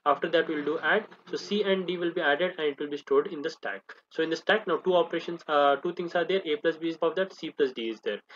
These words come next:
Now we'll do multiply, means these two values will get multiplied, and then we'll pop Y, means whatever the answer is there, that will be displayed.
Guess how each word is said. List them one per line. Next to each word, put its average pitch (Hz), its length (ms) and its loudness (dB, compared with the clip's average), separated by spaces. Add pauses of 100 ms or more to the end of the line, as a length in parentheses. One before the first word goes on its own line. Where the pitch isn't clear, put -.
(200)
Now 180 160 6
we'll 190 140 6
do 202 80 8
multiply, 123 540 0 (100)
means 196 240 -4
these 170 220 -8
two 180 140 2
values 151 260 0
will 143 100 -6
get 147 160 0
multiplied, 127 500 -4 (300)
and 143 160 0
then 196 160 2
we'll 170 220 -4
pop 147 200 4
Y, 127 160 -2
means 165 280 -8
whatever 143 320 0
the 143 100 -2
answer 127 240 -2
is 127 140 0
there, 180 180 0 (140)
that 143 160 -2
will 131 100 -2
be 156 100 -10
displayed. 104 460 -12